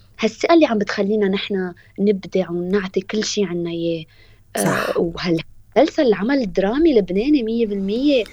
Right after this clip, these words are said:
Speaker 1: يعني نحنا عنا فنانين بيعقدوا، بيعقدوا، ما بتتخيلي قد إيه حلوين، قد إيه، قد إيه
Speaker 2: صح.
Speaker 1: قوية، قد
Speaker 2: كلمة
Speaker 1: يعني أنا، أنا ما
Speaker 2: ثقة
Speaker 1: بحكي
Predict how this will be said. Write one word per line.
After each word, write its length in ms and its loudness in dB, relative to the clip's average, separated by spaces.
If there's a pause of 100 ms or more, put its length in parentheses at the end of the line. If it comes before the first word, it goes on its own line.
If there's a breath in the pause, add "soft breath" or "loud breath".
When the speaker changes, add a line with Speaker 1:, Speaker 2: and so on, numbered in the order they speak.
(280 loud breath)
Speaker 1:
يعني 220 0
نحنا 340 -2
عنا 220 -2
فنانين 760 2
بيعقدوا، 920 2 (300)
بيعقدوا، 640 0
ما 80 -4
بتتخيلي 540 0
قد 180 -2
إيه 60 -2
حلوين، 500 -2
قد 200 -10
إيه، 180 0
قد 200 -2
إيه 100 2
Speaker 2:
صح. 60 0
Speaker 1:
قوية، 300 2
قد 140 -8 (720 soft breath)
Speaker 2:
كلمة 100 8
Speaker 1:
يعني 120 6
أنا، 80 2
أنا 260 4
ما 0 -
Speaker 2:
ثقة 80 4
Speaker 1:
بحكي 180 2